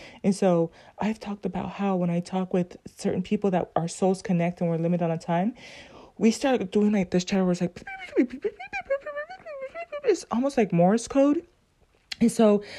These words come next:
I'm emitting information like, beep, beep, beep, beep, beep, and she's like, beep, beep, beep, back, back, back. And we're, like, taking turns back and f-, back and forth.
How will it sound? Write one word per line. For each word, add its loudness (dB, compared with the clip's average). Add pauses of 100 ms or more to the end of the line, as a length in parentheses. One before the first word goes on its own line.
(320)
I'm 4
emitting 6
information 4
like, 2
beep, 0
beep, -4
beep, -2
beep, -4
beep, -4
and 2
she's 0
like, 2
beep, 0
beep, -2
beep, -20
back, -4
back, -6
back. 0
And 6
we're, 6
like, 0
taking -2
turns 2
back -2
and 0
f-, -18
back 0
and -6
forth. 6